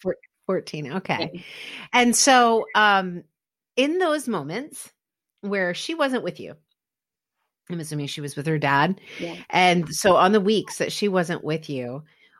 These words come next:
Speaker 1: what was going on with you when you said, "I didn't know who I was"? Give us a little, you know, open door, open window into your thought world. What were you thinking? What were some of the thoughts that you had during that
Speaker 2: Yeah.
Speaker 1: time?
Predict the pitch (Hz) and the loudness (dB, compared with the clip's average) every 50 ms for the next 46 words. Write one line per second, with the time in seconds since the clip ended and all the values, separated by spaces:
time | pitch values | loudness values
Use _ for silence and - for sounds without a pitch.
0 | _ _ _ _ _ _ _ _ _ _ _ _ _ _ _ _ - 220 202 190 | _ _ _ _ _ _ _ _ _ _ _ _ _ _ _ _ -2 0 0 0
1 | 185 185 220 247 285 269 - 370 370 - - 277 247 226 202 190 175 185 185 185 | 2 4 4 4 4 4 4 2 2 2 0 0 2 2 2 4 4 4 4 4
2 | 185 180 175 156 151 170 180 180 185 185 - - 220 208 208 - - 185 180 170 | 2 0 -2 -2 -2 0 0 0 0 0 0 2 2 2 0 0 0 -2 -2 0
3 | 220 262 285 302 226 180 185 190 180 180 170 170 202 190 185 170 156 143 131 151 | 0 0 0 0 0 2 2 4 4 2 2 2 2 2 2 2 0 0 -2 -2
4 | 151 120 - - - - - - - 180 165 151 156 208 226 294 302 294 - - | -4 -4 -4 -6 -10 -12 -12 -10 -8 -8 -6 0 2 2 4 4 4 2 2 0
5 | - - - - - - 190 190 180 180 180 175 180 180 175 185 151 123 170 175 | -2 -6 -6 -6 0 0 2 2 4 2 2 2 2 2 2 2 0 0 0 0
6 | 175 165 147 - - 190 190 190 214 208 202 180 170 156 151 143 147 127 147 175 | 0 0 0 0 0 -2 0 2 0 0 2 2 2 2 2 2 2 0 0 -2
7 | 175 190 185 185 175 170 170 160 165 156 151 147 147 151 151 - 160 151 151 139 | -2 -2 -2 -2 -2 -2 -2 -2 0 0 0 0 0 -2 -4 -6 -8 -6 -4 -4
8 | 135 139 135 131 - - - - - _ _ - - 190 190 175 202 180 156 147 | -4 -4 -6 -8 -12 -18 -20 -20 -20 _ _ 2 4 4 4 4 2 0 0 0
9 | 139 143 160 214 220 320 359 359 349 349 - 349 302 - 147 151 170 175 - 226 | 0 0 0 0 0 2 0 0 0 -2 -4 -4 -4 -2 -2 0 -2 -2 -2 -2
10 | - - 240 233 214 214 208 - 220 220 220 - - - - 143 139 131 135 123 | -2 -2 -2 -2 -2 -4 -4 -2 -2 -2 -2 -4 -8 -8 -6 -6 -4 -4 -4 -4
11 | 120 123 131 - _ _ _ _ _ - - - _ _ - - - - - 147 | -6 -8 -10 -16 _ _ _ _ _ -20 -20 -20 _ _ -20 -20 -8 -4 -2 0
12 | 139 135 139 131 117 107 - - 131 127 123 123 135 | 0 0 0 0 -2 -2 -2 -2 -2 -2 -2 -4 -6